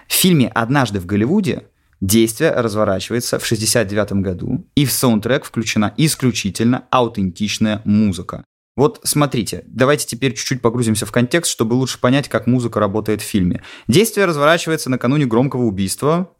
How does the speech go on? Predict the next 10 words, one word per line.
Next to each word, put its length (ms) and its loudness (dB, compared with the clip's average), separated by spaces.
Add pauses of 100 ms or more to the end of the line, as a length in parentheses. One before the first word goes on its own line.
Шерон 320 0
Тейт, 360 -10
беременной 640 0 (120)
актрисы 640 0
и 280 0
супруги 560 -2 (240)
Романа 320 2
Полански, 520 -4
известного 400 0
кинорежиссера. 640 -2